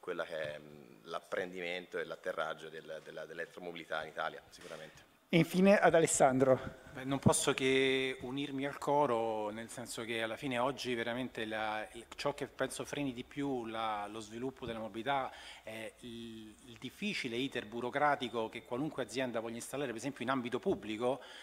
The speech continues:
Speaker 3: eh, deve affrontare per poter avere autorizzazioni, finanziamenti, accedere a bandi. Eh, non per niente oggi il, gran parte del business sta partendo in ambito business piuttosto che privato. Eh, sarebbe bene che anche tutto ciò che appunto riguarda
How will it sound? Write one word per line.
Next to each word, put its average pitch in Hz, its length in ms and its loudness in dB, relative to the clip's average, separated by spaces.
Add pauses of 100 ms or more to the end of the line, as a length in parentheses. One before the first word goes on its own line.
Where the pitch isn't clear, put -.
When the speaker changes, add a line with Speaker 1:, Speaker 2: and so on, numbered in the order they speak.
(220)
Speaker 3:
eh, - 160 -10
deve 131 200 -2
affrontare 131 680 2
per 113 140 -4
poter 120 260 -4
avere 120 280 -2
autorizzazioni, 113 840 -6
finanziamenti, 113 1000 -4
accedere 113 540 0
a 113 60 0
bandi. 113 680 2 (340)
Eh, 113 1000 -2
non 135 220 0
per 143 120 -2
niente 147 240 -2
oggi 120 460 -4
il, 127 80 -12
gran 120 180 -6
parte 135 280 -4
del 120 100 -2
business 123 420 -4
sta - 160 -8
partendo 123 520 -2
in 113 100 -4
ambito 110 640 -4
business 127 560 -6
piuttosto 113 420 -10
che 104 100 -10
privato. 117 640 -2 (280)
Eh, 120 220 -18
sarebbe 131 380 -6
bene 139 300 0
che 123 240 -2
anche 127 300 -6
tutto 127 260 -10
ciò 127 220 -4
che 113 540 -8
appunto 117 340 -10
riguarda 110 720 -4